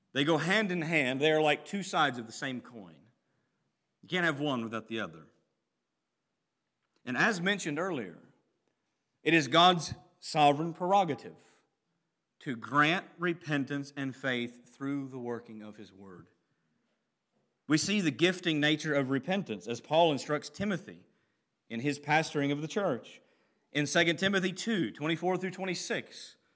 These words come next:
we read, "The Lord's servant must not be quarrelsome, but kind to everyone, able to teach, patiently enduring evil, correcting his opponents with gentleness.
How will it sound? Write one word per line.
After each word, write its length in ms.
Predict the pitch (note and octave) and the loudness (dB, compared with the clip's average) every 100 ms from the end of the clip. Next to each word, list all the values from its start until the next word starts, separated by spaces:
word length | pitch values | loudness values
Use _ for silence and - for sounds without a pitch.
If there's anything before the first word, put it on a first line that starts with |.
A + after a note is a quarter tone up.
| _ _ _ _ _ _ | _ _ _ _ _ _
we 120 | D3 | 4
read, 300 | D#3 F#3 G3+ | 8 8 8
"The 60 | F3 | 6
Lord's 300 | E3+ A3 G#3+ | 6 6 6
servant 380 | - G#3 F3+ D#3 | 6 6 6 2
must 200 | E3 D3+ | -2 2
not 200 | E3+ F#3+ | 4 6
be 80 | E3+ | 2
quarrelsome, 640 | E3 G3 G#3+ D3+ - C3 | 0 -2 0 0 -2 0
but 200 | B2 D#3 | 0 0
kind 520 | - F3+ G#3+ E3+ B2 A2 | -4 0 4 4 2 -2
to 100 | D#3+ | 4
everyone, 540 | F#3+ G3 E3+ D3 G#2 - - _ _ - | 6 6 6 4 2 -6 -20 _ _ 4
able 300 | F3+ G#3+ G#3+ | 6 6 4
to 140 | F#3 E3+ | 2 2
teach, 460 | F3+ G#3 C#3+ - | 2 0 0 -6
patiently 720 | - F#3+ A3 G#3+ F#3 F#3 F3+ | -2 2 2 0 -2 2 2
enduring 540 | F3+ E3+ E3 G3+ F3 D#3+ | 2 2 2 4 4 4
evil, 500 | F#3 F#3 C#3+ A2+ - - _ _ - | 0 2 0 0 -6 -20 _ _ -6
correcting 600 | - F3 G3+ B3 B3 A3+ | 2 8 10 10 6 4
his 160 | G#3+ | 4
opponents 640 | G3 - D3 G3+ A3+ D#3 - | 2 0 2 2 4 2 -2
with 160 | D3 C3+ | -8 -2
gentleness. 680 | F#3 G#3+ D3+ A#2+ - - | 0 0 -2 -4 -6 -16